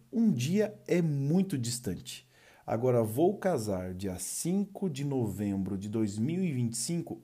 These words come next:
é uma data. E aí você vai desdobrando todas as ações, porque o dia cinco de novembro de dois mil e vinte e cinco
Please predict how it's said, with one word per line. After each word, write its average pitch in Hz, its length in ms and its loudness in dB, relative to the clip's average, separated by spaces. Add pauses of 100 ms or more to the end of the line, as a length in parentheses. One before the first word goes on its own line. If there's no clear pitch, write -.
é 135 220 8
uma 143 300 0
data. 104 440 -8 (600)
E 107 100 0
aí 104 80 6
você 127 300 2
vai 117 160 4
desdobrando 139 800 4
todas 123 340 2
as 107 100 -2
ações, 143 500 -2
porque 165 300 -2
o 175 160 -4
dia 139 280 0
cinco 196 600 0
de 143 100 -2
novembro 113 380 2
de 117 60 -4
dois 135 120 0
mil 123 140 0
e 131 40 0
vinte 147 180 -4
e - 40 -6
cinco - 340 -6